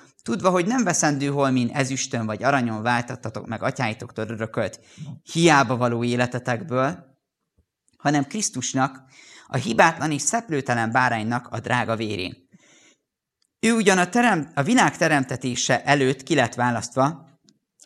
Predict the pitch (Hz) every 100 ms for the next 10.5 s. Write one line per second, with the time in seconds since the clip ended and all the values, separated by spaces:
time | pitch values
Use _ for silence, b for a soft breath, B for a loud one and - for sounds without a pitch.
0 | B B - 156 160 214 185 151 151 -
1 | 123 147 131 127 131 127 127 117 113 117
2 | 123 123 - - 127 - - _ _ 160
3 | 160 160 220 214 147 123 135 - - 143
4 | - 170 160 147 151 160 170 131 127 120
5 | 117 - - 117 113 120 131 107 - -
6 | - 131 156 151 B B - 165 180 240
7 | 160 - 123 117 135 131 - 131 143 170
8 | 170 165 - 151 147 180 175 202 - 139
9 | 135 151 170 170 196 135 113 117 127 120
10 | 120 - 120 104